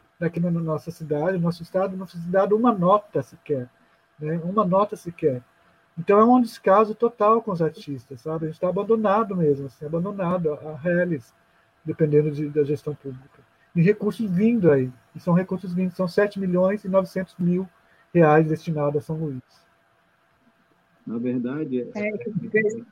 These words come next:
Speaker 2: esse, esse processo
Speaker 3: e que
Speaker 2: não
Speaker 3: precisa,
Speaker 2: precisa
Speaker 3: na verdade, chegar, né,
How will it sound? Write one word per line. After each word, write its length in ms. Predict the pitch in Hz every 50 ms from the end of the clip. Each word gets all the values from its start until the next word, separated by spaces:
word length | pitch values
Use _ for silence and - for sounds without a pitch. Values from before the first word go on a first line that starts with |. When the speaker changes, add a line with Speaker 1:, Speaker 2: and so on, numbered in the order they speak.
| _ _ _
Speaker 2:
esse, 200 | - 120 113 - _ _ _ _ _ _ _ _ _ _ _ _ _ _ _ _ _ _ _
esse 140 | 135 131 -
processo 560 | _ - 143 120 113 - _ 135 143 170 -
Speaker 3:
e 60 | -
que 80 | - -
Speaker 2:
não 80 | - -
Speaker 3:
precisa, 260 | 226 226 226 226 165
Speaker 2:
precisa 400 | - 254 240 262 294 302 269 247
Speaker 3:
na 100 | 247 233
verdade, 560 | 233 233 226 240 208 214 226 240 269 - -
chegar, 440 | - - 254 240 233 - 196 220 240 262 262 233
né, 340 | 220 214 226 226 226 226